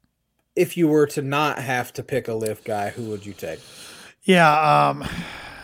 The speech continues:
Speaker 2: I know we on Facebook, I put it out there, and, uh,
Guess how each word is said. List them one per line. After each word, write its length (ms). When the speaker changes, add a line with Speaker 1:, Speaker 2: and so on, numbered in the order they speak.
Speaker 2:
I 120
know 200
we 200
on 220
Facebook, 560
I 60
put 180
it 100
out 220
there, 140
and, 140
uh, 140